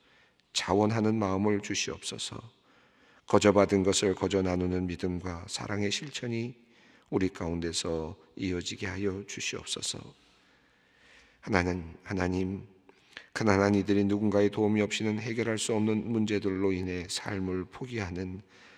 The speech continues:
안타까운 일이 없도록 주님께서 그들을 굳세게 지켜주시기를 원합니다. 거리의 사람들 중 갈 곳이 있는 이들은 이제 방향을 멈추고 자신의 집으로 돌아갈 수 있도록 마음을 움직여 주시옵소서.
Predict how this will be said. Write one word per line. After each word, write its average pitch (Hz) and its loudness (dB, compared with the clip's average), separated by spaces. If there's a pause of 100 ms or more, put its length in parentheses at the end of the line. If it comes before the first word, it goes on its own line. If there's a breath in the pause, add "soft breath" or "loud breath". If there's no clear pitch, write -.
(120)
안타까운 117 2
일이 110 4
없도록 98 0 (200 loud breath)
주님께서 95 0
그들을 90 -2
굳세게 110 -2
지켜주시기를 98 -4
원합니다. 87 -10 (840 soft breath)
거리의 92 4
사람들 95 2
중 95 0
갈 98 -2
곳이 101 -2 (180)
있는 110 2
이들은 110 -2 (200 loud breath)
이제 120 2
방향을 123 0
멈추고 104 0 (560 loud breath)
자신의 117 4
집으로 104 2
돌아갈 95 0
수 101 -4
있도록 92 -2
마음을 92 0
움직여 113 -2
주시옵소서. - -8